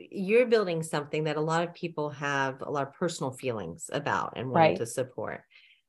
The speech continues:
Speaker 1: And a lot of times in relationships, in business or personal life, when you share your story, I'm assuming, 'cause I know this for
Speaker 2: Mm-hmm.
Speaker 1: me, that,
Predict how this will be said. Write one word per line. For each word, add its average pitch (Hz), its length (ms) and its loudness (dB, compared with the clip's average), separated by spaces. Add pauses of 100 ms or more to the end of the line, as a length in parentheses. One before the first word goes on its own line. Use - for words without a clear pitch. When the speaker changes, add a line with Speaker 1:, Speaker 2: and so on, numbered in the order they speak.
(260)
Speaker 1:
And 151 340 4
a - 80 2
lot 170 220 4
of 185 120 0
times 160 580 -2 (100)
in 135 640 -2
relationships, 151 1400 0
in 135 180 -4
business 196 500 2
or 143 120 0
personal 220 340 -2
life, 151 260 2
when 139 140 -4
you 143 100 -4
share 180 260 2
your 170 160 2
story, 120 500 -4
I'm 120 140 -6
assuming, 120 600 -4
'cause 147 140 -16
I 113 60 -4
know 127 160 -4
this 147 160 4
for 175 60 4
Speaker 2:
Mm-hmm. 165 120 4
Speaker 1:
me, 139 320 2
that, 123 220 -4